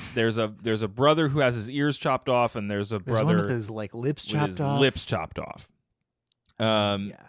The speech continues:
Speaker 1: and so he go-, he tells very long stories about each of his brothers to prove how taciturn and <laughs> silent he is.
Speaker 2: <laughs>
Speaker 1: And his first brother was a hunchback who was, like, he was a tailor. He made clothes, you know, real schmool song kinda guy, just making stuff.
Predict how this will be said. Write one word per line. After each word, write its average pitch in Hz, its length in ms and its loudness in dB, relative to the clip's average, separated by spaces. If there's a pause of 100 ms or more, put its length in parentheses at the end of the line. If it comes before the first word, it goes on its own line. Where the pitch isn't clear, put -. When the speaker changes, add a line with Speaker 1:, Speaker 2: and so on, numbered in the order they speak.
Speaker 1:
and 110 400 0
so 120 140 0
he 160 160 0
go-, 185 160 2
he 165 160 -2
tells 156 400 2
very 180 360 4
long 170 280 4
stories 131 420 2
about 117 240 2
each 127 240 -4
of 120 80 -4
his 110 140 -2
brothers 87 420 0
to - 100 -4
prove 143 460 4
how 139 240 2
taciturn 131 720 2
and 113 120 -2
<laughs> - 180 4
silent 98 380 -4 (100)
he 143 160 -10 (100)
is. - 440 -10 (1080)
Speaker 2:
<laughs> 254 120 0 (1000)
Speaker 1:
And 143 360 0
his 151 280 0
first 202 440 2
brother 185 500 4
was 151 260 4
a 151 60 2
hunchback 139 880 -2 (260)
who 135 720 2
was, 135 140 0
like, 156 160 2
he 202 100 0
was 196 80 2
a 220 60 0
tailor. 160 400 2
He 123 100 -4
made 139 300 0
clothes, 95 640 0
you 123 140 -4
know, 101 180 4
real 127 240 2
schmool 143 300 -2
song 127 320 2
kinda 123 200 0
guy, 110 260 0
just 107 180 -6
making 107 260 -2
stuff. 80 420 -10